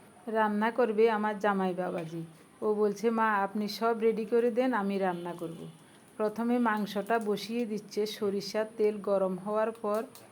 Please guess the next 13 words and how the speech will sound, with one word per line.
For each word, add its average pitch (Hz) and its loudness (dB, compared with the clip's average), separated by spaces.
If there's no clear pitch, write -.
গোটা 208 2
জিরা 202 -2
আর 196 -2
তেজপাতা 190 -4
ফোড়নে 180 -4
দিল। 170 -12
এখন 233 -4
মিশ্রিত 202 -2
মশলাটা 208 0
দিচ্ছি। 208 -4
প্রথমে 208 -4
মশলাগুলো 226 2
ভালোভাবে 202 4